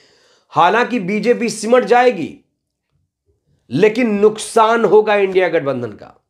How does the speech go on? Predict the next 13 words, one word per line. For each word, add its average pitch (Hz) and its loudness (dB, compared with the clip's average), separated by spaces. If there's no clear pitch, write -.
साथ 214 2
आए 226 0
तो 214 0
फायदा 196 2
होगा। 156 0
दोस्तों, 247 4
अगर 202 2
बीएसपी 190 -4
इंडिया 220 0
गठबंधन 196 -2
में 208 -2
नहीं 202 4
होगी, 196 -2